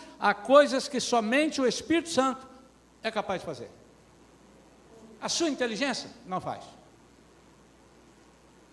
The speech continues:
O seu estudo teológico não faz. As suas amizades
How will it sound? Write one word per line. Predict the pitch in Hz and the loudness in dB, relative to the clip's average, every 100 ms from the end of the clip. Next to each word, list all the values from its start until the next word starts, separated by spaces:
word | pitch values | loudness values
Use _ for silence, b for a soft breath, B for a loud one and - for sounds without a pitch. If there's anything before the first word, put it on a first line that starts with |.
| - | -12
O | 202 | -4
seu | 330 311 | 0 0
estudo | 214 - 330 214 147 - | 0 0 -2 -2 -6 -4
teológico | 240 208 240 262 - - - - - - - - - - - - - - _ _ | 0 4 6 4 2 -8 -18 -20 -20 -20 -20 -20 -20 -20 -20 -20 -20 -20 _ _
não | 147 160 | -10 -8
faz. | 120 95 - - - - - - - - - - - - - - - - - - - - - - - b b b - | -10 -14 -18 -20 -20 -20 -20 -20 -20 -20 -20 -20 -20 -20 -20 -20 -20 -20 -20 -20 -20 -20 -20 -20 -20 b b b -6
As | 233 | -2
suas | - 370 311 285 | 4 4 4 2
amizades | 254 190 302 294 - - | 0 2 2 2 -2 -12